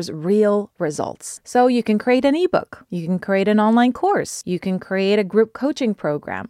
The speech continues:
you can create a membership, physical products, done-for-you services, one-to-one mentorship, paid masterclasses. The list truly goes on. Here's an important thing to consider. When you are choosing the type of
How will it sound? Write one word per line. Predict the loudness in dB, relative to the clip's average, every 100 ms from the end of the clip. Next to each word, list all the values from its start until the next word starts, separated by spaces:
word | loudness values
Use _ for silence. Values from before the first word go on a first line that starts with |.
| -8
you | -6 -2
can | -2
create | 2 4
a | 6
membership, | 4 2 0 -2 -8 _ _ _
physical | -2 0 0 -2
products, | -2 -6 -6 -14 -18 -20 -18 -4
done-for-you | 2 2 4 2 2 0
services, | 0 0 0 -4 -8 -8 -14 -2
one-to-one | 0 0 2 4 6
mentorship, | 4 2 -2 -2 -6 -8
paid | -4 0 2
masterclasses. | 2 2 -2 -4 -4 -8 -12 -14 -2
The | 2
list | 2 2 -2
truly | -10 -4 0 0
goes | 2 0 0
on. | -4 -4 -8 -10
Here's | -2 0 2 -2 -8 -18 _ 0
an | 0
important | 2 -4 -4 -6
thing | -6 -6
to | -6
consider. | -8 -8 -10 -12 -14 -8
When | 0 2 4
you | 4
are | 2 0
choosing | -2 -4 -4 0 0 0
the | -2
type | -6 -10 -8 -4
of | -4 -4